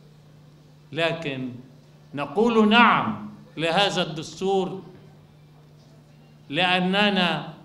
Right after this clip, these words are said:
نقول لا للجماعة الفاشية، لأننا، لأننا إن لم نقل نعم فهذا سيعني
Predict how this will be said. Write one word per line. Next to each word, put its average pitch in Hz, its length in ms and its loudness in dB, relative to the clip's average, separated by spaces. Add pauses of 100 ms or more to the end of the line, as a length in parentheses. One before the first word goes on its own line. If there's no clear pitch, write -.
(160)
نقول 220 760 4
لا 240 500 8 (300)
للجماعة 180 720 2
الفاشية، 135 720 -8 (1120)
لأننا، 214 800 2 (3500)
لأننا 214 800 4
إن 233 80 2
لم 240 300 4
نقل 247 540 6
نعم 185 640 4 (1120)
فهذا 196 520 4
سيعني 180 1000 0